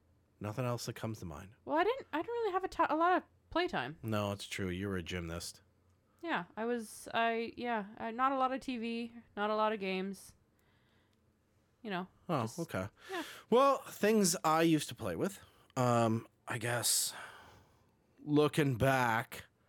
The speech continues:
Speaker 1: would have been Teenage Mutant Ninja Turtle figures.
Speaker 2: Duh.
Speaker 1: Yeah.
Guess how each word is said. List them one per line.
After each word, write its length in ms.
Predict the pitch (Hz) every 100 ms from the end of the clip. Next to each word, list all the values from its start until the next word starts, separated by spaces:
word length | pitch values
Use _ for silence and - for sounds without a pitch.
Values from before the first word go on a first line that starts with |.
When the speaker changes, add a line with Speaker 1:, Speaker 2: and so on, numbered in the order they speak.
| _ _ _ _ _ _ _ _ _ _ _ _ _ _ _
Speaker 1:
would 120 | 143 175
have 80 |
been 260 | 175 175 156 - -
Teenage 360 | 190 196 185
Mutant 280 | 180 175 156
Ninja 220 | 139 131
Turtle 300 | 117 123 113
figures. 560 | - 113 98 101 170 175
Speaker 2:
Duh. 260 | 160 135 185 _ _
Speaker 1:
Yeah. 360 | - 104 95 104